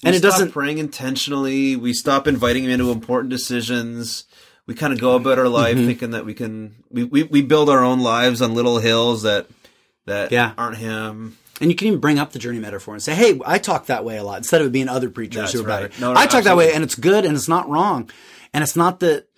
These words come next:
Speaker 1: 'cause part of the problem, I mean, part of why journey language, at least in my hunch about things, that that language has become more influential, has something to do with, um, some decentralizing of a kind of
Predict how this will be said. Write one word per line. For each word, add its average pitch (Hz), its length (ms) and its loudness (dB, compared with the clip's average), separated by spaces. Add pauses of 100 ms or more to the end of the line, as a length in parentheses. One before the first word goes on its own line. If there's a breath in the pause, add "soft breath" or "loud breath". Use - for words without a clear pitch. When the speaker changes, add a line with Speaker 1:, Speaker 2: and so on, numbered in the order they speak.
(200 soft breath)
Speaker 1:
'cause 131 160 -4
part 208 220 0
of 185 60 -2
the 120 60 -4
problem, 113 340 0
I 113 80 -6
mean, 123 80 2
part 165 180 2
of 151 60 4
why 123 160 4
journey 117 420 -2 (220)
language, 107 400 0
at 104 60 -4
least 110 200 -2
in 107 100 0
my 101 440 0 (1160 soft breath)
hunch - 340 0
about 85 260 -8
things, - 360 -12
that - 140 -6
that - 180 0
language 101 380 -4
has 101 180 -4
become 104 600 -4 (420 soft breath)
more 98 140 -6
influential, 90 500 -6
has 101 240 -2
something 165 380 2
to 101 100 -8
do 95 300 -6
with, 92 340 -8 (340 soft breath)
um, 92 460 -10 (340 soft breath)
some 120 600 2 (800)
decentralizing 101 1160 -6
of 95 140 -12
a 98 60 -10
kind 98 300 -10
of 87 320 -14